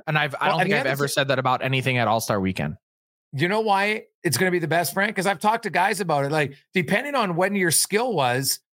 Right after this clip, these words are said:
Speaker 2: like, you would sit around for a long time, and then all of a sudden you have to go. Like, this way, they're stay-, they're staying fresh all the time, right? 'Cause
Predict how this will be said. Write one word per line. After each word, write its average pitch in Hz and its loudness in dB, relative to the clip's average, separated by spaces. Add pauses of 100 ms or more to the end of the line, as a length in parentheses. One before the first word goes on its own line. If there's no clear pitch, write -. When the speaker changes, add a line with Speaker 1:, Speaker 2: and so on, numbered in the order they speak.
(240)
Speaker 2:
like, 180 0
you 208 0
would 269 2
sit 240 4
around 214 0
for 214 -2
a 196 0
long 196 0
time, 208 0
and 185 -2
then 180 0
all 196 2
of 185 -4
a 180 0
sudden 180 0
you 175 2
have 170 2
to 156 -4
go. 151 -2 (260)
Like, 165 0
this 143 0
way, 190 2
they're 202 0
stay-, 226 2
they're 190 -2
staying 220 0
fresh 214 0
all 175 2
the 170 -6
time, 165 0
right? 170 -2
'Cause 170 -2